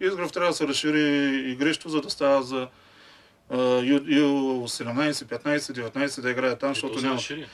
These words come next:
Speaker 1: То се разшири, ама с какво се разшири? С помощта на общината. А тогава Бошнаков говореше, че ще,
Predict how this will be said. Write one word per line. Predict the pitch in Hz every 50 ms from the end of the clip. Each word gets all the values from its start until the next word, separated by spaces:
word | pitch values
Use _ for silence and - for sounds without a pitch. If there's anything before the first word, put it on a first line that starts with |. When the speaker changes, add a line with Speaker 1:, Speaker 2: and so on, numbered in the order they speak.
| - - - - - -
Speaker 1:
То | 160 -
се | - - 127
разшири, | 127 - - 143 135
ама | 156 147 143
с | 127 -
какво | - - 135
се | - - 143
разшири? | 131 - - 110 104 101 - _ _ -
С | -
помощта | - - 123 123 - - 143
на | 147
общината. | 139 - - 143 143 147 127 - - - _ _ _ _ _ _ _ _ _ _ _ _ _ _ _ _
А | - 123
тогава | - - 123 135 143 143 139
Бошнаков | 139 131 - 160 160 147 151 135
говореше, | 131 135 131 127 117 110 - 135 -
че | - - 117 117 117 113 113 113 113 110 110 107
ще, | - - 113 107 107